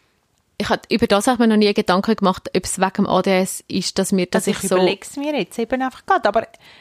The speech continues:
Speaker 2: auch wenn ich ruhig liege, ist es ja manchmal, ich meine, dass, dass ich wirklich den Frieden habe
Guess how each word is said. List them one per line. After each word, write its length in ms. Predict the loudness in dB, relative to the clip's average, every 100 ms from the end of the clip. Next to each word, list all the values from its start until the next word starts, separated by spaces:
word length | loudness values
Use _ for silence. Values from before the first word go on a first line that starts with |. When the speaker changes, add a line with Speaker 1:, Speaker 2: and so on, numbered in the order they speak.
| _
Speaker 2:
auch 100 | 0
wenn 140 | 0
ich 220 | 0 0 2
ruhig 240 | 4 2
liege, 500 | -2 -4 0 0 0 -8
ist 180 | -8 -6
es 40 | -2
ja 100 | 0
manchmal, 340 | 0 0 -2
ich 240 | -4 -8 -14 _ _
meine, 300 | 0 2 2
dass, 280 | 0 -2 -4
dass 200 | -6 -6
ich 220 | -10 -8
wirklich 220 | -8 -6
den 100 | -6
Frieden 340 | -4 -2 0
habe 100 | 2